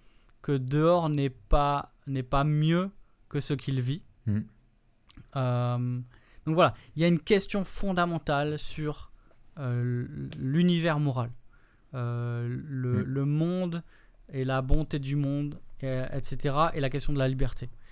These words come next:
Speaker 1: Donc ça, c'est vraiment
Speaker 2: Mm.
Speaker 1: des grosses, grosses, grosses questions qu'on va, qu'on va développer.
Speaker 2: Mm.
Speaker 1: Euh, et la question, c'est, en fait,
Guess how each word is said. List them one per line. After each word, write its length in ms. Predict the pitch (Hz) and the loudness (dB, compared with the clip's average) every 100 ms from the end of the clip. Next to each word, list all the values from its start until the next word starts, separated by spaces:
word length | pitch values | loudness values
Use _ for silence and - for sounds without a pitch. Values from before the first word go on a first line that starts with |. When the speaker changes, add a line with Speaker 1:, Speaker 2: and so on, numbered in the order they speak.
| - - | -16 -8
Speaker 1:
Donc 140 | 123 - | -6 0
ça, 160 | 165 | 0
c'est 140 | 156 131 | 0 -2
vraiment 300 | 127 147 151 | 0 0 0
Speaker 2:
Mm. 80 | |
Speaker 1:
des 160 | 110 123 | -2 -4
grosses, 380 | 120 127 147 139 | -4 -6 -6 -6
grosses, 240 | 135 127 | -6 -6
grosses 220 | - 131 - | -6 -8 -6
questions 400 | 127 - 139 139 | -10 -6 -8 -8
qu'on 180 | - | -6
va, 320 | 120 120 117 123 | -4 -2 -4 -8
qu'on 120 | 120 | -6
va 140 | 120 120 | -4 -2
développer. 580 | 123 117 123 113 117 - - - - | -2 -2 0 2 2 0 -14 -20 -8
Speaker 2:
Mm. 60 | 107 - - - | -6 -6 -10 -8
Speaker 1:
Euh, 540 | 123 120 117 117 117 117 117 120 135 - - - - _ | -4 -4 -4 -4 -6 -6 -8 -10 -12 -18 -20 -20 -20 _
et 180 | 151 156 | 2 6
la 140 | 165 165 | 6 6
question, 400 | 170 160 214 226 | 2 0 0 0
c'est, 340 | - 190 185 | 2 2 2
en 100 | 165 | -2
fait, 320 | 151 196 - | 0 0 -2